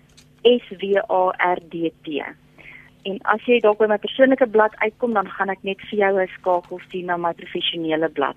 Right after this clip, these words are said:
want dit is waar ek al die inligting. So daar, daar sal goeie, betroubare nuus wees van, van, van betroubare bronne af en, en al die mooi goed ook wat in die wêreld gebeur op,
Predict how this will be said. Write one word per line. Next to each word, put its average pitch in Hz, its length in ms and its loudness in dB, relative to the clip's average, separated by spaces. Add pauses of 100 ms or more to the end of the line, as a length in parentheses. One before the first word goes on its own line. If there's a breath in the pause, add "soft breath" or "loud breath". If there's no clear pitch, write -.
want 156 160 -6
dit 151 140 -14
is 175 140 -8
waar 160 200 4
ek - 80 -10
al 165 180 0
die 160 240 -8 (540 soft breath)
inligting. 180 460 -8
So 196 120 0
daar, 202 360 6
daar 196 200 4
sal 214 140 -4
goeie, 277 420 4
betroubare 214 760 2
nuus 190 300 -8
wees 196 180 -4 (440)
van, 185 340 -4
van, 180 140 -2 (100)
van 175 180 -6
betroubare 185 540 0
bronne 196 360 2
af 311 220 0 (140)
en, 175 200 -14
en 175 260 -16 (800 loud breath)
al 208 140 2
die 220 120 0
mooi 196 220 0
goed - 220 -2
ook 190 180 -2
wat 180 140 0
in 175 140 -6
die 160 60 -6
wêreld 147 380 0
gebeur 147 400 -8 (340)
op, - 200 -20